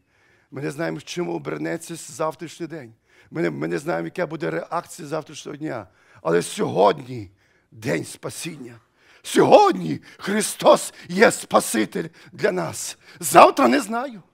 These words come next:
Не знаю. Хто би міг подумати, що так швидко події міняються при нашому житті? Тридцять років назад тишина і благодать. Совєтський Союз,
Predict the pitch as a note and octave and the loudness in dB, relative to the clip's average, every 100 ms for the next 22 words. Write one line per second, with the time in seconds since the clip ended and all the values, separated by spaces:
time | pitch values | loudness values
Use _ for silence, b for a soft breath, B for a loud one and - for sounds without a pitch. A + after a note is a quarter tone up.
0 | _ _ _ _ _ - D3+ F3 D#3+ C4 | _ _ _ _ _ -8 -2 -2 2 8
1 | F4 G4+ D4 G#2+ - _ _ b b b | 8 6 2 -2 -12 _ _ b b b
2 | b - D4 A3 A#3+ B3+ - G#3+ A#3 G3+ | b 0 2 4 4 4 2 0 0 0
3 | D3 C3 D#3 G#3+ _ _ b b b b | -4 -4 -6 -8 _ _ b b b b
4 | - G#3+ - - - D#4 - - G#3 B3 | -6 0 0 0 2 4 2 0 -6 -4
5 | F#3 B3 A3+ A3 G3+ F#3+ C#3+ D#3+ B B | 0 -2 -2 -4 -2 -2 -4 -8 B B
6 | G#3+ B3+ C#4 - A3+ G#3+ B3 - C#4+ B3 | 0 4 4 2 -6 -6 -8 -6 -4 -4
7 | B2 G#2+ _ b b b b - C4+ - | -8 -14 _ b b b b 0 0 2
8 | C4+ C#4 - A3+ G#3 F3 F#3+ - _ _ | 0 -2 -2 -2 0 2 2 0 _ _
9 | _ _ _ _ _ _ _ _ A#3 F3 | _ _ _ _ _ _ _ _ -4 -2
10 | G#3+ G3 F3+ G3 F3+ C#3+ D3+ D3 C#3+ C#3+ | -2 0 0 -2 -6 -4 -2 -2 -2 -4
11 | - G#3+ G3+ G#3+ - F3+ - G#3 A3+ - | -4 -2 2 0 -2 -10 -6 -6 -6 -8